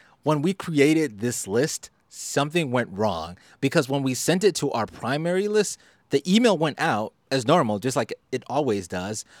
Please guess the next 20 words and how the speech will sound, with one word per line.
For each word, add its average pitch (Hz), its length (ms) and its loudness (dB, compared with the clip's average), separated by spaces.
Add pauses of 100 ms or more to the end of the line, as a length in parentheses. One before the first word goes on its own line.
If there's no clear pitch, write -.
(100)
But 139 200 2
some 160 280 0
of 175 140 0
the 160 80 0
people 135 520 -2
in 131 280 -2
that 110 260 0
list 113 420 -4 (220)
did 120 240 0
not 110 360 -2
get 117 200 -4
our 101 240 -6
email. 90 420 -6 (320)
Now, 110 280 -2 (240)
when 143 120 2
I 147 100 4
was 147 180 2
flipping 214 400 0
through 185 260 -2
our 131 220 0